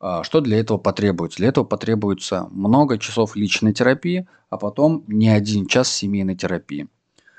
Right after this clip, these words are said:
Что ещё для этого потребуется? Исключить маму из уравнений. Мама н-, уже, уже как тридцать лет не должна присутствовать в уравнении.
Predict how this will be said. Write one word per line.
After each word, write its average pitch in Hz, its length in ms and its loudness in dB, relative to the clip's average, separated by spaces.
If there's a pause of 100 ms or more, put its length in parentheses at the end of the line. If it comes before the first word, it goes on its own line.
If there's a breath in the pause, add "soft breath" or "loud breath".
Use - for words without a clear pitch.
(160 soft breath)
Что - 200 0
ещё 143 200 4
для 113 140 2
этого 98 180 0
потребуется? 90 680 -4
Исключить 120 540 0
маму 107 320 4
из 98 80 -2
уравнений. 95 460 -2 (500)
Мама 147 260 2
н-, 107 280 0
уже, 113 400 0 (160)
уже 113 300 2
как - 220 -2
тридцать 117 380 -2
лет 156 220 4
не 120 200 6
должна 107 380 2
присутствовать 104 560 -6
в 90 60 -4
уравнении. 82 500 -2